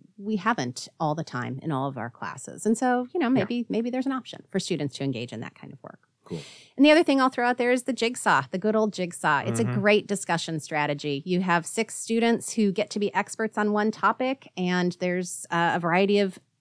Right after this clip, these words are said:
Speaker 1: these groups around your class, and then you break 'em up, and one expert about each topic comes together and helps teach the others. Um, it's a really nice way to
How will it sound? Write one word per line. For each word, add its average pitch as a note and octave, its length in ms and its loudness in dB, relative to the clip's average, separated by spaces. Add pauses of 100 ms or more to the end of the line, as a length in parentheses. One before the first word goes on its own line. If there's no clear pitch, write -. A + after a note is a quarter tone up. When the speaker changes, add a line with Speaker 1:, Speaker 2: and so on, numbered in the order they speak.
Speaker 1:
these F#3 280 0
groups A3 360 0
around F#3 300 2
your F#3 80 -4
class, F#3+ 380 6
and F#3+ 80 2
then F3 100 2
you F3+ 80 2
break F3+ 220 -4
'em G3+ 100 -2
up, A#3+ 160 -4
and C#3+ 180 -2
one D3+ 140 0
expert A3 480 -6
about D#3 220 -4
each G3 180 -6
topic G#3+ 380 -6
comes G3 240 -4
together G#3+ 380 -4
and D#3+ 140 -2
helps F3 220 -6
teach - 320 -16
the D#3+ 140 0
others. D3 320 -2 (380)
Um, F3 120 2
it's G#3+ 140 0
a A3 40 0
really F3+ 180 2
nice C#3+ 220 -2
way C#3+ 140 -2
to C#3 240 -2